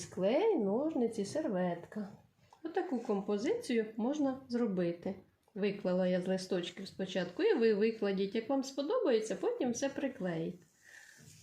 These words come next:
Зараз покажу вам. Треба взяти кольоровий папір блакитного кольору. Такий, як небо осіннє. На ньому буде дуже гарно видно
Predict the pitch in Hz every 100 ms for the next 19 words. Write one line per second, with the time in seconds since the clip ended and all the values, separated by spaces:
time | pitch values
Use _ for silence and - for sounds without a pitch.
0 | - - - 190 185 185 - - - -
1 | - - - - - - - 208 214 208
2 | 196 185 180 180 262 233 233 240 466 370
3 | 320 240 240 285 339 320 294 254 233 -
4 | 196 185 - 180 269 294 277 247 - 196
5 | 185 175 175 180 - - _ _ _ _
6 | - 220 - 415 403 269 254 262 269 214
7 | 185 180 185 - 180 175 180 180 208 208
8 | 226 214 196 233 392 320 214 202 349 427
9 | 339 262 269 254 247 233 240 214 220